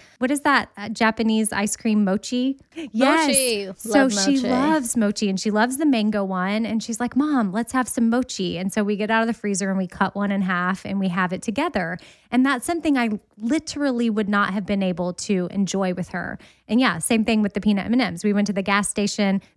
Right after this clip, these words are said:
Speaker 1: There was a bag that says, you know, like, "Tear and share" or whatever. She's like, "Mom, let's tear and share."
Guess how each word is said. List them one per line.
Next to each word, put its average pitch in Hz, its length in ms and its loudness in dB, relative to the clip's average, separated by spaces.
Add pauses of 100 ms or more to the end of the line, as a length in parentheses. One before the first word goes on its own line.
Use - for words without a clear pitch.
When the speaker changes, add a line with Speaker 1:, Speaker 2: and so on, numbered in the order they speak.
Speaker 1:
There 208 120 2
was 196 120 0
a 208 60 2
bag 185 380 2
that 190 160 -6
says, 180 480 2 (140)
you 226 100 -2
know, 185 180 2
like, 170 240 -4 (100)
"Tear 196 240 4
and 202 120 4
share" 190 600 0
or 233 120 2
whatever. 226 300 4
She's - 140 -2
like, 262 140 -2
"Mom, 269 540 2 (200)
let's 349 200 0
tear 339 240 0
and 285 120 2
share." 214 460 -2